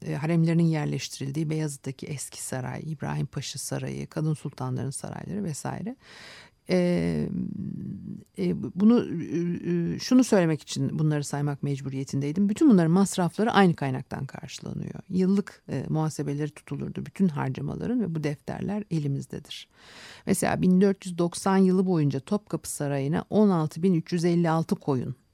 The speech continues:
dört yüz on ton un ve iki yüz ton pirinç alınmış.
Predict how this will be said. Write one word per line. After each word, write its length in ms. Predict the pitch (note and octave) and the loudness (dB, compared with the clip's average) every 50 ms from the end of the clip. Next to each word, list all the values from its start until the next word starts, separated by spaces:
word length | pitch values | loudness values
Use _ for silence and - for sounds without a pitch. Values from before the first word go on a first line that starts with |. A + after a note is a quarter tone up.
| _ _ - | _ _ 2
dört 260 | F3+ F#3+ F#3 - - | 2 2 2 2 0
yüz 140 | F3 E3 F3 | 0 2 4
on 220 | F3+ F#3 F#3+ F3+ | 4 6 6 4
ton 320 | E3+ - D3+ D#3 E3+ E3+ - _ | 4 2 2 2 2 2 0 _
un 300 | - F3+ G3 G3+ A3+ - - _ _ _ - - - - - - _ _ | 4 6 8 8 6 4 0 _ _ _ -20 -20 -20 -20 -20 -20 _ _
ve 120 | F#3+ A3+ G3+ | 6 6 6
iki 280 | - F3+ - - - | 6 -2 -4 2 4
yüz 140 | B3 G#3 - | 4 4 2
ton 340 | - - G3 G3 G#3+ A3+ A#3 - _ | 2 4 6 6 6 6 4 0 _
pirinç 400 | - G3+ G#3 F#3+ E3 - - - | 2 6 6 6 6 6 2 -4
alınmış. 800 | C#3+ C3+ C3 - - D#3 D3+ - - - - - - - - | -4 -4 -4 -4 -6 -6 -6 -6 -8 -8 -8 -10 -12 -16 -18